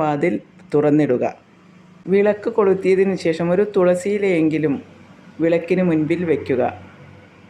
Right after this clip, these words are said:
പ്രത്യേകം ശ്രദ്ധിക്കേണ്ടതാണ്, ത്രിസന്ധ്യയ്ക്കും ഏകാദശി നാളിലും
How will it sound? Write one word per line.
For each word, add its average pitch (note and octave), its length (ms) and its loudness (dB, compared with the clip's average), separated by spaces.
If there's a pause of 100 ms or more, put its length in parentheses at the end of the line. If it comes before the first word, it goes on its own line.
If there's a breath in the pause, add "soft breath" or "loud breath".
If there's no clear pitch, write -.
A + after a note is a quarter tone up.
(140)
പ്രത്യേകം G3 560 0
ശ്രദ്ധിക്കേണ്ടതാണ്, D#3+ 920 0 (440)
ത്രിസന്ധ്യയ്ക്കും F3 720 -2 (240)
ഏകാദശി F3 640 0
നാളിലും C#3+ 400 0